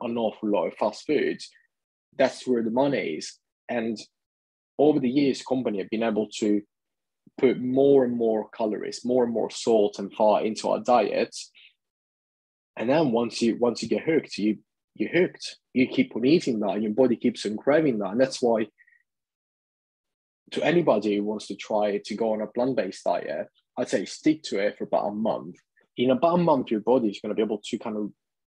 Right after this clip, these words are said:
press the reset button. And, and if you've been eating McDonald's every day, after a month, you're gonna stop craving McDonald's. But at the beginning, you might feel like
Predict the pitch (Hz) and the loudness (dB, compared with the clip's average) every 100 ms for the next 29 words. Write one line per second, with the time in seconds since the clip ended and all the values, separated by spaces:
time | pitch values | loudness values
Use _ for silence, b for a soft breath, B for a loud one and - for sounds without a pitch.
0 | _ _ _ - 127 - 120 117 120 - | _ _ _ -2 -2 -2 -4 -2 -4 -4
1 | - 139 - 180 185 - _ _ - _ | -6 -6 -4 -4 -4 -6 _ _ -20 _
2 | _ _ _ 120 120 120 104 - _ _ | _ _ _ -4 -2 -4 -6 -14 _ _
3 | _ _ _ - - 127 - 127 120 131 | _ _ _ -12 -2 -2 0 0 2 2
4 | 120 120 110 101 113 107 107 104 104 104 | 2 0 0 0 0 0 0 0 0 2
5 | 127 90 104 110 110 - 110 120 101 95 | 2 2 0 -2 -4 -8 -6 -4 -6 -4
6 | 110 104 101 - - 107 - 110 107 110 | -2 -2 -4 -4 -6 -6 -6 -4 -4 -4
7 | 117 120 123 131 156 - _ _ _ - | -6 -2 0 0 -2 -8 _ _ _ -2
8 | 120 120 135 156 175 110 104 127 127 - | 0 2 4 2 2 0 2 2 2 0
9 | 117 107 101 101 104 | 0 2 2 0 -2